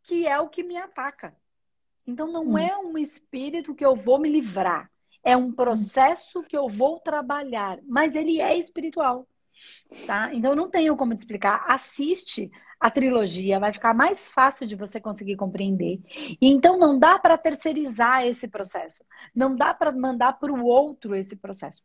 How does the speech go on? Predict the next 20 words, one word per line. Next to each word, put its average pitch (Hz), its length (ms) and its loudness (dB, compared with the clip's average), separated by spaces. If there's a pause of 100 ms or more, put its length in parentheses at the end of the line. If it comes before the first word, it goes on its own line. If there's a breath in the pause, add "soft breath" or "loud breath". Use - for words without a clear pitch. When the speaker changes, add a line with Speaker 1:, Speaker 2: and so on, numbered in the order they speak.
(120)
Speaker 1:
Pra 226 140 4
algumas 269 520 0
Speaker 2:
Uhum. - 40 -20
Speaker 1:
pessoas 233 460 -4
dá, 196 240 -2 (120)
pra 349 160 -4
outras 339 320 -4
não. 311 200 -6 (340)
Speaker 2:
Uhum. 302 480 -16
Speaker 1:
Então, 330 380 2
você 370 260 0
vai 415 140 0
ter 339 160 -2
que - 80 -14
ser 320 80 2
terapeuta 302 500 2
da 269 100 2
sua 247 200 0
própria 220 320 0
vida. 165 340 -12